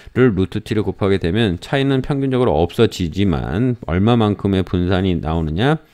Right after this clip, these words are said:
두 배만큼. 무엇을? 첫 번째 변수의 베리언스를 아니면 스탠다드 디비에이션을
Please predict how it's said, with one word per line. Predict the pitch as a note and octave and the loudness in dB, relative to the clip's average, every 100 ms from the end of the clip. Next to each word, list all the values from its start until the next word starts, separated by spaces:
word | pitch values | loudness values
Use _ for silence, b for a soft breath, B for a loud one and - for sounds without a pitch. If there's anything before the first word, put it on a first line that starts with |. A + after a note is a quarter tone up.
| B B B B | B B B B
두 | - F#2+ | -4 0
배만큼. | G2 G2 E2 C#2 D2 | 4 4 2 0 -4
무엇을? | D#2+ F2 E2+ B2+ D#3 - _ b b b b | 0 0 2 2 0 -2 _ b b b b
첫 | - C#3 - | -6 -4 0
번째 | C3+ B2+ - - B2+ B2 A#2+ | 0 0 -2 2 4 6 4
변수의 | A2 F#2 F#2 F#2 F#2 G2+ G#2+ G2 E2 | 4 2 2 2 4 4 6 4 2
베리언스를 | - F2 F2+ F2 E2+ - E2 E2 D#2 B2 D3 C#3+ - - | 2 2 2 2 0 -2 -2 -2 2 4 4 2 -6 -12
아니면 | - E2+ E2 | -4 -2 0
스탠다드 | D2+ - C3+ A2+ G#2 | -4 -2 0 2 0
디비에이션을 | F2 F2 E2+ C#2+ F#2 C#3 | -2 -2 0 0 0 0